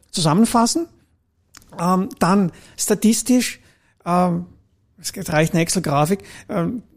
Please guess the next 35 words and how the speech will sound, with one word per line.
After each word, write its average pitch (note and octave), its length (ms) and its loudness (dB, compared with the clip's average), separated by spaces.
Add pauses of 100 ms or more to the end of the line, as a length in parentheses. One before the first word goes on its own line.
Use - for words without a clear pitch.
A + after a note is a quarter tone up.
(280)
dazu F#3 460 0
sagen, F#3 260 0
okay, F#3 240 0
ich G3 100 0
habe F#3+ 120 2
von F#3+ 160 2
hundert G#3+ 240 4
Indikatoren F#3 760 -2 (200)
so A3 340 0
und F#3 200 0
so G#3 200 0
viel, F#3 240 -2
so G3+ 160 -4
und G3+ 120 0
so, F3+ 180 -4 (500)
einen F3 140 2
so G3 160 2
und A3+ 200 -2
so - 240 -2
hohen G3+ 220 0
Prozentsatz, F#3 720 -2 (400)
der F#3 120 4
mir F#3+ 100 2
jeweils F3+ 380 2
einen E3 120 0
Kauf-, E3+ 560 0 (120)
ein E3+ 360 0
Neutral- D#3+ 540 0
oder E3 160 0
ein D#3+ 80 0
Verkaufssignal F#3+ 720 -2
ausweist. F#3 640 -2 (640)
Dann G#3+ 360 4
würde F#3+ 240 4
ich G3+ 320 -4